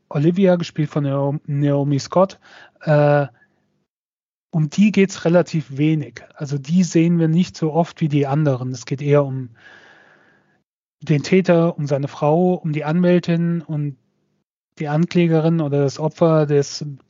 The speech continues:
taucht nicht so sehr auf. Das fand ich ein bisschen schade. Ähm, aber insgesamt war's spannend, es sind sechs Folgen, ist eine schöne Miniserie, ist dann auch, äh, ähm,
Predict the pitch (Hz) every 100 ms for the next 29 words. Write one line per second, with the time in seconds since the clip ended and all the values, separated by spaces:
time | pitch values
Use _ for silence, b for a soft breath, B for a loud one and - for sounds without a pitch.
0 | - - 151 160 - 160 160 - 143 131
1 | 131 131 127 - 147 139 127 139 127 -
2 | 139 156 233 - B B B B B B
3 | - 165 160 160 165 160 _ _ _ _
4 | - 131 143 180 165 165 151 143 - 147
5 | 165 190 165 147 147 - - 160 190 180
6 | 151 147 - 147 147 196 180 170 175 170
7 | 170 170 147 147 - 147 139 139 - -
8 | 139 131 135 135 123 123 131